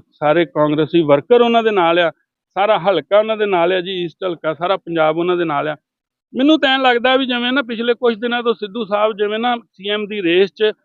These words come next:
ਪੰਜਾਬ ਦੇ ਲੋਕ, ਵੇਖੋ ਐਨ ਆਰ ਆਈ ਵੀਰ ਜਿਹੜੇ ਨੇ ਪੰਜਾਬ ਦੇ ਲੋਕ ਨੇ ਨਾ, ਉਹ ਬੜੇ ਸਿਆਣੇ ਨੇ। ਪੰਜਾਬ ਦੇ ਲੋਕਾਂ ਨੇ ਨਾ ਇਹ ਡਿਮਾਂਡ ਕੀਤੀ ਵੀ ਯਾਰ ਸਾਰਿਆਂ ਨੂੰ ਮੌਕੇ ਦਿੱਤੇ ਆ, ਕੈਪਟਨ ਅਮਰਿੰਦਰ ਸਿੰਘ ਨੂੰ ਬਣਾਤਾ, ਅਹ,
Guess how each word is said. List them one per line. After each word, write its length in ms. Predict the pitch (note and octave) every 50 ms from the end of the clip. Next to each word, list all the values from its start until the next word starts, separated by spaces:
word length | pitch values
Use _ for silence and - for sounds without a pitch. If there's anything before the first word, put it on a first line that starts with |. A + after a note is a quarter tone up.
| _ _ _ _ _ _ -
ਪੰਜਾਬ 420 | G3+ G3+ G3+ G3 F#3+ F#3+ F#3+ F#3+
ਦੇ 80 | G#3 A3+
ਲੋਕ, 320 | A3+ G#3+ G#3+ G#3+ G#3 G#3
ਵੇਖੋ 220 | A3 A3+ - A#3 G#3+
ਐਨ 200 | F#3+ F#3 F#3 F#3
ਆਰ 100 | F#3 F3+
ਆਈ 140 | F#3 F#3 F#3
ਵੀਰ 200 | F3+ F#3 F#3 E3+
ਜਿਹੜੇ 280 | D#3 F3 F3+ F3+ G3 F#3
ਨੇ 200 | F3+ F3 E3 D#3+
ਪੰਜਾਬ 420 | - E3+ F3 F3 E3 E3 D#3+ D#3+
ਦੇ 80 | E3+ E3+
ਲੋਕ 300 | E3+ E3 E3 E3+ F3+ F#3+
ਨੇ 80 | G3+ G#3
ਨਾ, 100 | A3 A3
ਉਹ 180 | A3+ A#3 A#3
ਬੜੇ 220 | F#3+ G3 G3+ G#3+ G3
ਸਿਆਣੇ 420 | _ - F3+ D3 C#3+ C#3+ E3 G3+
ਨੇ। 160 | F#3+ D#3 B2+ _ _ _ _ _ _ _ _ _ _ _ _ _
ਪੰਜਾਬ 340 | F#3+ G3+ G#3 G3+ G#3+ G#3+ G#3+
ਦੇ 120 | G#3 A#3
ਲੋਕਾਂ 340 | A#3 A3 G#3 - - A3 A3
ਨੇ 100 | A3+ A3+
ਨਾ 120 | A#3 B3
ਇਹ 80 | B3 A#3
ਡਿਮਾਂਡ 320 | G3 G3 F#3+ F3+ F3 F3+
ਕੀਤੀ 260 | F3 F#3 G3 F3 G#3 A3
ਵੀ 100 | A3+ A3
ਯਾਰ 120 | G#3+ G#3
ਸਾਰਿਆਂ 340 | F#3 A3 A3 A#3+ C4 C4 B3
ਨੂੰ 80 | A#3+
ਮੌਕੇ 280 | A3 G3 F3+ D#3 F3+ F3
ਦਿੱਤੇ 300 | D#3+ D#3+ C#3+ - - D#3
ਆ, 60 | E3
ਕੈਪਟਨ 360 | D#3+ F3 F3 E3 - E3+ E3+
ਅਮਰਿੰਦਰ 320 | E3+ E3+ E3 E3 D#3+ E3 D3
ਸਿੰਘ 220 | - F#3 F#3 F#3+
ਨੂੰ 140 | F#3 F3+ F3
ਬਣਾਤਾ, 580 | E3+ E3+ E3 D3+ C3+ - C#3 D3 E3 F#3 G3+ F#3+
ਅਹ, 1000 | _ _ _ _ _ _ _ _ _ _ _ _ - E3 D#3+ D#3 D#3 D#3 D#3